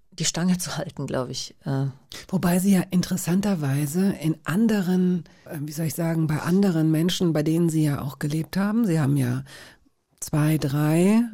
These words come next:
Speaker 2: andere Leben mitgelebt sozusagen, das haben sie ja als schön und als angenehm empfunden. Eigentlich wäre das ja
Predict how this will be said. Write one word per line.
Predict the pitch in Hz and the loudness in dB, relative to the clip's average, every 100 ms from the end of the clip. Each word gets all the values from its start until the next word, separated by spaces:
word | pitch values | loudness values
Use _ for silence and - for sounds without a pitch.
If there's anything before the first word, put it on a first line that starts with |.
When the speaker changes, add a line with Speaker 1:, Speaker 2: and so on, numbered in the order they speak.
| - | -4
Speaker 2:
andere | 147 180 175 170 165 165 | 2 4 4 2 2 2
Leben | 160 156 165 165 | 2 2 4 2
mitgelebt | 175 - 196 208 214 | 2 0 2 2 2
sozusagen, | 202 208 180 196 208 220 285 - - - - - - _ _ - | 0 0 0 0 0 0 -2 -6 -18 -18 -20 -20 -20 _ _ -14
das | 170 | -6
haben | 196 220 | 0 0
sie | 202 | 2
ja | 208 | 0
als | 190 185 | 0 -2
schön | - 185 208 226 233 220 | 0 2 4 6 6 4
und | - 180 | 2 2
als | 170 185 | 2 0
angenehm | - 202 196 185 175 | 2 4 4 4 2
empfunden. | 190 185 214 214 175 - - | 0 0 0 0 0 -6 -8
Eigentlich | 120 127 147 156 - | -8 -4 -2 -2 -2
wäre | 165 165 160 | -2 0 0
das | 160 156 | 0 -2
ja | 160 156 151 151 156 | 0 2 2 2 -2